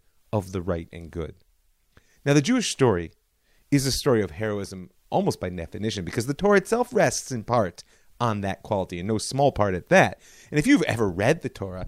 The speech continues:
then you know that every hero with which it presents us has their flaws and failures, and not just as sidelights. Their actions define the story. Their character shapes how we tell that story,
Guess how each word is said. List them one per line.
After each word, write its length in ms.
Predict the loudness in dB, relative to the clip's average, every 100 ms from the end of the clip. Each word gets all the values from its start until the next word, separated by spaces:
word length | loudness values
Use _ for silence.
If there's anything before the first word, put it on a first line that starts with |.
| -10
then 100 | -2
you 120 | 0 2
know 180 | 4
that 160 | 2 0 _ 0
every 420 | 2 2 0 -6
hero 600 | -4 -2 2 2 0 -8 _ _ _ _
with 220 | -4 0
which 220 | 4 2 0
it 80 |
presents 420 | -2 0 0 -2 -6
us 240 | -10 -12 _ _
has 320 | -8 -4 -4
their 160 | -4 -6
flaws 640 | -8 -4 0 0 -2 -8 -10
and 240 | -8 -8 -12
failures, 600 | _ -4 -2 -2 -4 -10 -20 -4
and 140 | 0
not 220 | 2 0 -2
just 240 | -4 -4
as 280 | -4 -4 -4
sidelights. 440 | -2 0 0 -6 -12
Their 320 | -4 0 0 0
actions 380 | -2 -2 -4
define 440 | -2 -2 0 -2 -2
the 80 | -6
story. 440 | -6 -6 -6 -10 -18 -4
Their 160 | 4 4
character 600 | 4 -2 -2 -2 -6 -6 -8
shapes 380 | -10 0 0 -2 -16
how 200 | -6 -2
we 160 | -2 -2
tell 400 | -4 -4 0 0
that 260 | 0 -4
story, 480 | -8 -8 -8 -8 -10